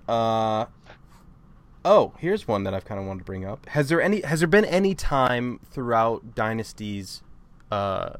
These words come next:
existence in your career to where you were kind of wondering if you were gonna be back, if you were gonna be not just back on the team, but maybe just a break away from the game or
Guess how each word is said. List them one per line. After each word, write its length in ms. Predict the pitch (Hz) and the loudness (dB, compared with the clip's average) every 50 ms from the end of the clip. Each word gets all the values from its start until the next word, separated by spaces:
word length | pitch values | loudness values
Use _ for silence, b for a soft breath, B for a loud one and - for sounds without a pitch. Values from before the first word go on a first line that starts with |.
| - - - - - - - - - - - - | -16 -18 -18 -18 -18 -20 -20 -20 -20 -20 -16 -12
existence 920 | 117 107 101 98 95 120 117 - - - 85 82 78 - - - - - - - - - - | -10 -8 -8 -6 -4 -4 -4 -6 -6 -8 -8 -8 -8 -10 -12 -14 -14 -14 -16 -20 -18 -10 -6
in 140 | 110 107 107 | -4 -2 0
your 160 | 110 113 110 | 0 -2 -2
career 560 | - - - 104 107 104 98 95 95 92 - - - - - - b b b b b b b b b - - - - - - | -4 -6 -4 -2 0 0 0 0 -2 -6 -8 -14 -20 -20 -20 -20 b b b b b b b b b -20 -20 -20 -20 -18 -10
to 120 | - 139 | -4 -2
where 280 | 131 120 123 123 120 120 | 0 2 4 4 4 2
you 220 | 117 113 117 117 | 2 0 -2 -2
were 300 | 117 120 120 110 107 - - - - | 0 0 -2 -2 -4 -6 -10 -14 -12
kind 220 | - - 135 123 | -6 -2 0 0
of 260 | 117 110 104 - - - - - - - - - - - - - - - - - - - - - - - - - - - | 0 -2 -4 -8 -14 -18 -20 -20 -20 -20 -20 -20 -20 -20 -20 -20 -20 -20 -20 -20 -20 -20 -20 -20 -20 -20 -20 -20 -18 -10
wondering 440 | 131 127 127 135 135 135 139 127 120 | -4 2 2 4 4 4 2 2 0
if 120 | 117 - | -2 -2
you 120 | 123 117 113 | -2 -2 -2
were 80 | 113 | 0
gonna 180 | 104 110 107 104 | 0 -2 -2 -2
be 100 | 104 101 | -4 -4
back, 440 | 90 95 92 92 - - - - - - - - - - - - | -4 -2 -4 -4 -6 -8 -16 -20 -20 -20 -20 -20 -20 -18 -12 -10
if 100 | 127 104 | -8 -6
you 100 | 120 120 | -4 -2
were 180 | 113 113 98 58 73 - - - - - - - - - 50 - - - - - - - - - - | -2 -2 -4 -6 -10 -16 -18 -20 -20 -20 -20 -20 -20 -20 -20 -20 -20 -20 -20 -20 -20 -20 -20 -12 -6
gonna 200 | - 139 127 117 | -2 -2 -2 0
be 260 | 110 123 120 120 113 - | -2 -2 -2 -4 -4 -6
not 240 | - 151 180 190 170 | -2 0 0 0 0
just 200 | - 180 - - | -2 -6 -4 2
back 220 | - 131 123 120 - | 4 4 4 4 4
on 60 | 117 | 0
the 80 | 110 101 | -6 -4
team, 380 | - - 131 123 120 113 101 92 | -4 -2 -2 -2 -2 -2 -2 -2
but 120 | 101 95 | -4 -2
maybe 300 | 107 127 135 131 139 127 | -2 0 0 0 0 0
just 300 | 107 120 113 - - - b b b b b b b | 0 0 -2 -2 -4 -18 b b b b b b b
a 100 | 123 120 | -4 -4
break 360 | - - 123 120 117 - - | 0 2 2 2 2 2 0
away 160 | 110 107 104 | 0 0 0
from 220 | 98 - - 104 104 | 0 -4 -8 -8 -6
the 80 | 98 | -6
game 560 | 92 101 101 101 101 98 98 98 98 101 95 - - | -4 -4 -4 -2 -2 -4 -4 -4 -6 -8 -8 -10 -8
or 520 | - 101 101 98 95 95 95 92 95 | -8 -6 -4 -4 -4 -4 -4 -4 -6